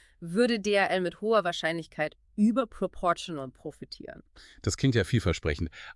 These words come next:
Speaker 2: Aber bevor wir uns jetzt alle in Euphorie stürzen und D-H-L-Aktien kaufen, sollten wir vielleicht noch den Blick auf die Risiken werfen.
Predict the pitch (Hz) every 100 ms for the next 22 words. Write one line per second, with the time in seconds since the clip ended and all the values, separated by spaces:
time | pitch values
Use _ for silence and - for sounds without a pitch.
0 | - 165 120 123 135 120 147 151 147 127
1 | - 120 120 117 110 113 120 196 - 165
2 | 165 - 147 110 98 85 123 104 - -
3 | 98 - 123 160 92 104 143 - - 110
4 | 135 127 127 120 120 113 117 107 113 139
5 | - 107 - 120 139 180 135 95 80 80
6 | 73 - 69